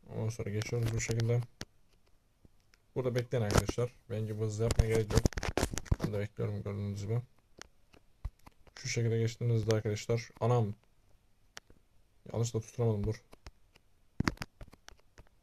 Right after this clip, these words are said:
Şöyle yapıyoruz gençler. Şu şekilde geçiyoruz.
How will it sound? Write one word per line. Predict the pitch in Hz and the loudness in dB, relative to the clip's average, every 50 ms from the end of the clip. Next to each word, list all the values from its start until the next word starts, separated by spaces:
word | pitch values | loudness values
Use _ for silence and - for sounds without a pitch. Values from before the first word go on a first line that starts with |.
| - - _ _ _ _ _ _ - - - - - - _ _ _ _ _ _ _ _ _ _ - | -20 -20 _ _ _ _ _ _ -20 -20 -20 -20 -20 -20 _ _ _ _ _ _ _ _ _ _ -12
Şöyle | - 120 - - | -10 -10 -10 -12
yapıyoruz | 117 - 120 113 110 107 | -6 -2 -2 -2 0 0
gençler. | 107 113 113 117 - 117 113 117 - - - - - - _ - - _ - - - _ _ _ - - _ _ - - _ - - _ _ _ - - - _ _ _ _ - - | 0 0 0 2 2 2 0 0 0 -6 -12 -12 -12 -12 _ -16 -20 _ -20 -20 -20 _ _ _ -20 -20 _ _ -20 -20 _ -20 -20 _ _ _ -20 -20 -20 _ _ _ _ -20 -20
Şu | - - 120 | -10 -8 -6
şekilde | 117 - 120 117 120 110 107 | -2 0 0 0 2 2 0
geçiyoruz. | 107 107 - - 110 107 110 113 - - - - | 0 -2 0 0 0 2 0 -2 -4 -6 -14 -18